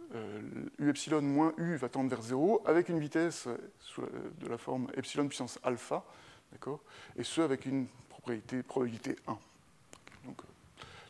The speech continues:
vous avez une convergence, et, euh, non seulement vous avez une convergence, mais aussi une vitesse de convergence, puisque le alpha ici, hein, il est, alors je, je l'ai pas, je l'ai pas donné, mais, euh, on, on sait que c'est à peu près,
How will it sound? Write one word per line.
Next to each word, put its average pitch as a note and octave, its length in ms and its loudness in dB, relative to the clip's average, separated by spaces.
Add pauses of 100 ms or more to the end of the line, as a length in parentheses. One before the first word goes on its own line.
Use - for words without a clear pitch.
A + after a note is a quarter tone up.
(140)
vous A#2 120 -4
avez B2 80 0
une B2 80 -2
convergence, B2+ 560 -2 (440)
et, C3 180 4
euh, - 80 2 (300)
non C#3+ 140 4
seulement D#3+ 240 2
vous C3 100 -2
avez B2+ 80 4
une A#2+ 80 2
convergence, A#2+ 460 -2
mais D3+ 60 0
aussi C3 180 -2
une C#3+ 100 2
vitesse C#3 360 0
de B2+ 40 -6
convergence, A2+ 520 -8
puisque - 240 -12
le A2+ 160 -4
alpha A#2+ 340 -2
ici, B2 240 -8
hein, B2+ 340 -8
il G#2+ 60 -12
est, A2 120 -14 (580)
alors - 100 -16
je, A#2 720 -10
je A2+ 60 -10
l'ai B2 80 0
pas, - 180 -8
je - 80 -8
l'ai C3 60 -4
pas C#3 120 2
donné, C#3 300 2
mais, A#2 120 -4
euh, A2+ 260 -8 (760)
on, - 540 -10
on C3+ 40 -6
sait C#3+ 160 -2
que - 60 -6
c'est C3+ 100 0
à C3 40 2
peu B2 100 -2
près, - 200 0